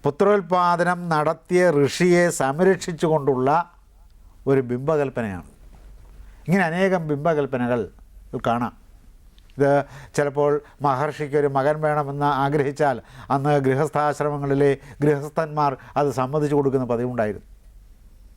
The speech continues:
കാരണം വളരെ വലിയ ആൾ, ആ, ലോക സംരക്ഷണത്തിന് വേണ്ടി തൻ്റെ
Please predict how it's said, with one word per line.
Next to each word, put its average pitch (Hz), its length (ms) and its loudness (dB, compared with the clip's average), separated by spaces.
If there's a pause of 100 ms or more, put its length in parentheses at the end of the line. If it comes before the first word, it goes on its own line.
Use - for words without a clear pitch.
(880)
കാരണം 120 260 0
വളരെ 143 300 2
വലിയ 139 200 2
ആൾ, 143 80 0 (1040)
ആ, - 20 0 (520)
ലോക 143 280 2 (380)
സംരക്ഷണത്തിന് 147 800 -2
വേണ്ടി 139 300 0 (460)
തൻ്റെ 139 240 2